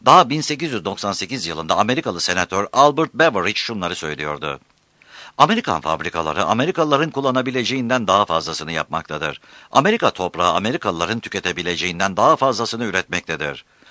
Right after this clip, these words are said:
Kader politikamızı bizim için belirlemiştir. Dünya ticareti bizim olmalıdır ve onu annemiz İngiltere'nin bize söylediği gibi elde etmeliyiz. Dünyanın her yerinde Amerikan ürünlerini dağıtan ticaret ofisleri kuracağız. Ticari gemilerimizle okyanusları kaplayacağız.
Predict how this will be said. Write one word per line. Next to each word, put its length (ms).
Kader 320
politikamızı 760
bizim 220
için 240
belirlemiştir. 880
Dünya 320
ticareti 460
bizim 180
olmalıdır 600
ve 100
onu 280
annemiz 420
İngiltere'nin 640
bize 200
söylediği 440
gibi 160
elde 280
etmeliyiz. 580
Dünyanın 400
her 180
yerinde 340
Amerikan 420
ürünlerini 540
dağıtan 380
ticaret 440
ofisleri 440
kuracağız. 600
Ticari 500
gemilerimizle 680
okyanusları 640
kaplayacağız. 840